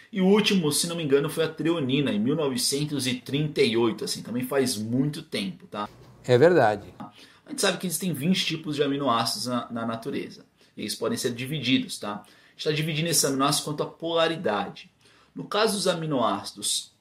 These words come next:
Speaker 1: apolares, que são os hidrofóbicos, quem são eles? Anota aí, hein? Nós temos a glicina, a alanina, prolina,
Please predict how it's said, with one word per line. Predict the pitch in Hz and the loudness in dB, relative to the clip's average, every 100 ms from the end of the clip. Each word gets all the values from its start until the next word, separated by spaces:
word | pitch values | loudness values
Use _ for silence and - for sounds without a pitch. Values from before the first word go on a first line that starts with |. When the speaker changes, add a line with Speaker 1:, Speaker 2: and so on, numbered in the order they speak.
| _ - | _ 0
Speaker 1:
apolares, | 160 175 - 107 98 107 113 90 - | 2 2 0 0 2 2 0 0 -6
que | - 107 | -8 -6
são | - 107 107 | -6 -6 -6
os | 98 - - | -6 -8 -8
hidrofóbicos, | 156 147 147 - 117 104 - - - - | -6 0 0 0 0 0 -2 -10 -10 -6
quem | 214 240 | -4 -2
são | - 208 131 | -2 0 -2
eles? | 101 - - - - _ _ | -2 -6 -8 -8 -8 _ _
Anota | 123 123 127 117 139 | -4 -2 0 0 0
aí, | 110 98 | -2 -2
hein? | 107 120 _ _ _ - | -6 -8 _ _ _ -6
Nós | 131 147 | -4 0
temos | 139 110 98 | 0 0 -2
a | |
glicina, | 95 123 - - 156 151 151 165 _ - | -4 -2 0 0 0 -2 -2 -6 _ -8
a | 101 | -6
alanina, | 101 135 185 143 123 127 156 190 _ _ _ _ _ _ - | -2 0 0 -2 -2 -4 -4 -8 _ _ _ _ _ _ -4
prolina, | 175 190 131 131 135 135 | 2 4 6 4 4 0